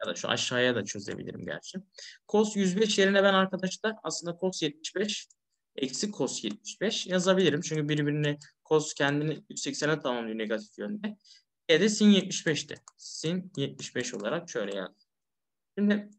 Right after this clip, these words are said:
cos bölü sin, cos bölü sin demek kotanjant demektir. Yani eksi kotanjant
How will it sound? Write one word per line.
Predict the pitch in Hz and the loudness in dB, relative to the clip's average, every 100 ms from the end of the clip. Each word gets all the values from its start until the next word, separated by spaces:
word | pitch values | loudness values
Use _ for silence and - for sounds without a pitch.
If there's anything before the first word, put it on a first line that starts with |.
| _ _ _ 208 | _ _ _ 2
cos | 214 208 | 2 4
bölü | 208 208 | 4 4
sin, | - 220 214 - | 4 2 2 -2
cos | 170 175 175 | 0 0 -2
bölü | 185 | -2
sin | 180 202 160 | 0 2 4
demek | 190 214 - _ _ | 2 0 -6 _ _
kotanjant | 170 180 170 151 123 - | 0 4 2 2 -2 -4
demektir. | 120 117 175 | -4 -6 -4
Yani | 165 147 - | -2 -2 -4
eksi | 151 147 - 180 | -6 -6 -6 -6
kotanjant | 160 147 160 143 160 202 208 | -4 -2 -2 0 0 0 -4